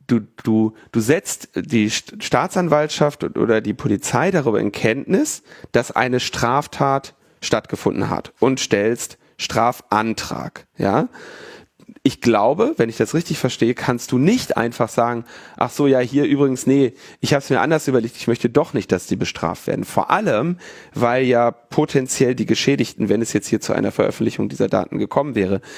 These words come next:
äh, gar nicht, äh, die C D U sind, sondern die Leute, deren Daten die C D U da verarbeitet hat, ja.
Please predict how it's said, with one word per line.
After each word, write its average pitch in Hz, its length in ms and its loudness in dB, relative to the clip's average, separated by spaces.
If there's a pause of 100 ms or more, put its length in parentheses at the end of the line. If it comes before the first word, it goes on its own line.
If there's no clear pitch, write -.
(340)
äh, 110 200 2
gar 107 220 2
nicht, - 340 -4
äh, 104 160 4
die 107 140 -2
C - 180 0
D 107 100 2
U 156 160 4
sind, 120 220 2
sondern 113 280 2
die 117 100 0
Leute, 104 340 2
deren 98 280 2
Daten 98 280 0
die 98 120 0
C 104 160 0
D 104 80 2
U - 100 0
da 101 140 4
verarbeitet 92 720 -2
hat, - 300 -12
ja. 110 220 0